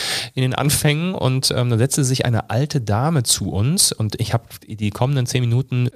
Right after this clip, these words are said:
Blut und Wasser geschwitzt und dachte, okay, jetzt gleich höre ich auf zu atmen, weil die Frau uns irgendwas an den Kopf wirft. Und dann stand sie auf, lächelte uns an und sagte, „Ich wünsche Ihnen noch einen schönen Tag“, und ging.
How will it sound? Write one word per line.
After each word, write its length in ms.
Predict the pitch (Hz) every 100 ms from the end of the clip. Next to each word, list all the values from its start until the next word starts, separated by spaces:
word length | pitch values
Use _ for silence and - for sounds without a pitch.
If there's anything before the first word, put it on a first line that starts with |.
| -
Blut 260 | 107 165
und 140 | 135 120
Wasser 240 | 131 143
geschwitzt 400 | 123 - 127 -
und 100 | 110
dachte, 320 | 113 - 110
okay, 220 | 120 - 113
jetzt 340 | 107 - -
gleich 240 | 104 107
höre 60 | 110
ich 100 | -
auf 100 | 107
zu 140 | - -
atmen, 680 | 107 165 - 87 123 170
weil 340 | 101 101 101 90
die 200 | - 101
Frau 460 | - 98 104 104 - - -
uns 220 | 104 -
irgendwas 320 | 110 113 113
an 60 | 101
den 100 | 95
Kopf 300 | - - 101
wirft. 320 | 113 220 -
Und 140 | - 113
dann 100 | 110
stand 220 | 165 185
sie 180 | - -
auf, 580 | 165 170 202 349 - - - - -
lächelte 600 | 92 117 151 180 220 185
uns 160 | 156 -
an 220 | 120 127
und 100 | 127
sagte, 600 | 113 107 110 - 110 110 - _ _ _ _ _
„Ich 160 | 95
wünsche 240 | 107 110 -
Ihnen 240 | 107 104
noch 160 | 101 -
einen 240 | 98 95
schönen 360 | - - 98 98
Tag“, 440 | - 82 76 - - _ _ _
und 180 | 143 151
ging. 280 | - 76